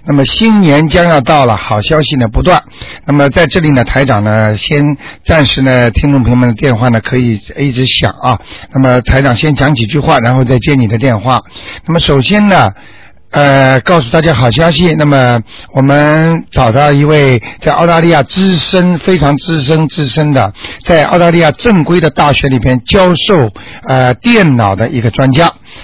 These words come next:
那么专家呢叫胡博士，啊，非常非常好。那么他的为我们东方台呢，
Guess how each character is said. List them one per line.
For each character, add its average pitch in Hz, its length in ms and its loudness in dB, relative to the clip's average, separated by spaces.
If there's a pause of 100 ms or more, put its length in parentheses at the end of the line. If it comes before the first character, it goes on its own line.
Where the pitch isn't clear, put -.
(140)
那 131 40 -4
么 120 60 0
专 135 180 0
家 139 140 2
呢 135 100 0
叫 117 120 -2
胡 139 240 -2
博 143 180 0
士， - 260 -2 (140)
啊， 101 300 -4
非 147 260 -2
常 120 220 0
非 127 120 -2
常 107 200 -4
好。 98 180 -6 (340)
那 - 60 -8
么 123 80 -4
他 151 220 0
的 151 140 0
为 156 180 2
我 127 120 0
们 117 120 -2
东 147 180 -2
方 147 160 2
台 107 180 0
呢， 120 200 0